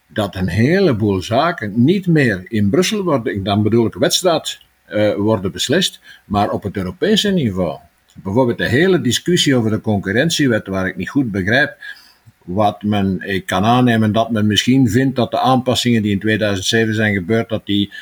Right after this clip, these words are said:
misschien, ja, beter hadden gekund. Maar het principe van de concurrentiewet is trouwens daarin gezet door een van de vakbondsmensen, <laughs> namelijk toen wel, eh,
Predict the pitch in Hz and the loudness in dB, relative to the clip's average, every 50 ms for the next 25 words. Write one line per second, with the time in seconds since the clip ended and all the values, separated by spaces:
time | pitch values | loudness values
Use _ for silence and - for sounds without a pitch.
0 | - - - 95 101 - - 117 117 113 110 110 - - 107 110 101 - - _ | -18 -12 -8 -4 -4 -2 0 2 2 2 2 0 0 -2 -2 -2 -2 -4 -8 _
1 | _ _ _ _ _ - 107 87 - 117 120 120 123 120 123 135 131 110 143 139 | _ _ _ _ _ -16 -8 -4 -2 -2 0 0 0 2 2 2 2 0 0 0
2 | - 185 208 208 214 - _ _ _ _ - - - - _ _ - 95 107 - | 0 -2 -2 -2 -6 -12 _ _ _ _ -20 -20 -20 -20 _ _ -6 -4 -4 -4
3 | - 113 - - 107 104 101 - - 185 214 226 220 170 139 120 113 98 - 104 | -4 -6 -4 -2 0 2 2 2 0 0 0 -2 -2 0 2 0 0 0 0 -2
4 | 92 87 98 120 175 220 - - - 92 95 117 135 - - _ _ _ _ _ | -2 0 0 0 0 0 0 -2 -2 -2 -4 -4 -6 -8 -14 _ _ _ _ _
5 | _ _ _ _ - 151 160 165 170 202 208 220 220 202 180 143 - - - - | _ _ _ _ 0 2 2 2 2 0 2 2 2 2 2 0 0 -4 -6 -10
6 | _ _ _ _ _ _ _ _ - 117 113 120 - 202 233 233 190 185 127 98 | _ _ _ _ _ _ _ _ -6 -4 -2 0 2 2 2 4 4 2 4 4
7 | 127 143 - - - - 113 - _ _ _ _ _ _ _ _ _ - 87 135 | 2 2 0 -4 -10 -18 -20 -20 _ _ _ _ _ _ _ _ _ -2 0 2
8 | 147 147 143 - - - _ - 160 190 202 196 147 131 131 117 110 104 92 98 | 2 2 0 -4 -8 -16 _ 0 0 2 2 2 2 2 2 0 0 0 -2 -4
9 | - _ _ - 92 127 160 185 190 196 214 202 - - 165 151 135 117 - - | -8 _ _ -4 -2 0 0 0 -2 -4 -4 -4 -2 -2 0 0 0 0 -2 -2
10 | 95 98 117 127 - 139 139 127 135 139 135 135 - - - _ _ _ _ _ | 0 0 2 2 4 4 4 4 2 2 0 -2 -6 -18 -20 _ _ _ _ _
11 | _ _ - 123 123 123 120 117 123 139 135 - - _ _ _ - 92 95 95 | _ _ 0 2 2 4 4 2 2 0 0 -2 -6 _ _ _ -8 -4 -4 -2